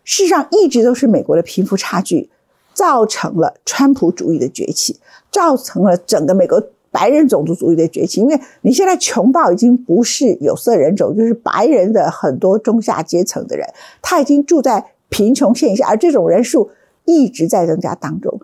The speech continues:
所以随着A I浪潮来，这种类型的人会越来越多，越来越多。那越来越多的人，这样的状况之下呢，川普的势力就越来越大。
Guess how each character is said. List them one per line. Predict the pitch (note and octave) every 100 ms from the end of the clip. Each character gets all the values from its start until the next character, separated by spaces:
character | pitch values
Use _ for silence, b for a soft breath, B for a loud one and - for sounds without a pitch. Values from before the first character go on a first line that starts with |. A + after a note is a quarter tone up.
| B
所 | - F#4
以 | B3+ -
随 | - - A#3+
着 | C4+ -
A | B3
I | C4 C4
浪 | D4 A3 F#3+
潮 | - -
来， | - - -
这 | F3+ -
种 | F#3
类 | D4+ D4
型 | - G#3
的 | C#3+
人 | -
会 | G#3
越 | B3
来 | F#3+ F#3
越 | A3
多， | - G#3
越 | A3+
来 | -
越 | D#3 -
多。 | - - - _ _ B B B -
那 | G4
越 | F#4+
来 | F4
越 | F4
多 | C#4+ D4+
的 | B3+ F#3+
人， | D#3+ G#3 -
这 | E4+
样 | D4+
的 | A3+
状 | A#3+ F4 C4
况 | C4+
之 | B3 B3+
下 | C4
呢， | G#3 C#4+
川 | - E4 D4
普 |
的 | G#3+
势 | G#3 D4
力 | C4
就 | C4+
越 | D4
来 | A3+
越 | C4 A#3+
大。 | D4 -